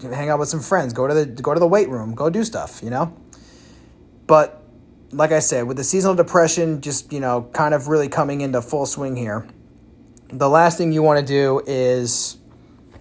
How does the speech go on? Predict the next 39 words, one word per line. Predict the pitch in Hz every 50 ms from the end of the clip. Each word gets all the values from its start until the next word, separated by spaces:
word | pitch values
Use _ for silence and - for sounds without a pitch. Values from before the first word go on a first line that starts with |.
| - - -
fall | - - - 139 139 131
into | 131 127 117 117 90
it. | 78 - - - - - - - - - - - - _ _ - - - - - - - - - - - - - -
Rise | 117 139 135 147 160 156
above | 175 147 156 151 147 143
it. | 147 143 - 113
Know | 113 120 127 139 151 156 156
that | 156 147
you're | 139 147 147
going | 139 156 143 143 143 139
to | 139 - 139 131 127
really | 135 151 147 147
be | 131 123 135
your | 131 131 123
best | 120 - - 147 139 135 - -
self | 147 135 123 120 120
this | - 131 120 -
season | - 131 127 123 127 127
and | 123 131 123
for | - 143
the | 131 127
rest | 117 123 127 123 127 - - - -
of | 120 123 120 120 120 117 120
the | 127
year | 120 117 123 135 143 147 143 143 143 - - - - - - - - - - - - - - - - - - - - - - - - -
and | 180 180 156
for | - 180
next | 175 165 160 - -
year | 170 160
and | - 139 147 131
for | - - 143 139 139 135 135 123 117 - - - - - - - - - - - - - - - - - - - - - - -
the | - 117 135
rest | 139 143 139 -
of | 139
the | 139
years | 139 135 135 127
to | - -
come, | 117 - 123 107 104 107
because | 104 - 135 131 - 147 131 127 123 120 - - -